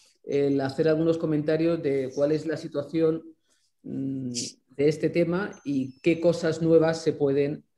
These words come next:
se pueden hacer y qué cosas deberíamos hacer en los centros de diálisis. Pues sin más, para no alargar mucho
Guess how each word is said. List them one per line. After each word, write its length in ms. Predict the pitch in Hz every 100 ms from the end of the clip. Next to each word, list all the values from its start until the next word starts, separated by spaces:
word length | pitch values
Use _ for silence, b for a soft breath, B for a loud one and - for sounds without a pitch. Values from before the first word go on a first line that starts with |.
| _ _ _
se 200 | - 127
pueden 840 | 135 135 143 151 147 143 135 127 123 -
hacer 560 | 123 165 180 208 -
y 160 | - 131
qué 140 | 156
cosas 320 | 151 156 160 147
deberíamos 580 | 139 135 151 147 147
hacer 420 | 139 131 151 151 - _ _ -
en 120 | 139
los 140 | 131
centros 300 | 139 135 131
de 80 | 120
diálisis. 640 | 107 - - - - - - _ _ _ _ _ _ _ - - -
Pues 140 | 135
sin 140 | 147
más, 240 | 156 208 233
para 220 | 165 143
no 180 | 151 160
alargar 400 | 160 156 143 147
mucho 680 | 147 147 135 135 123 123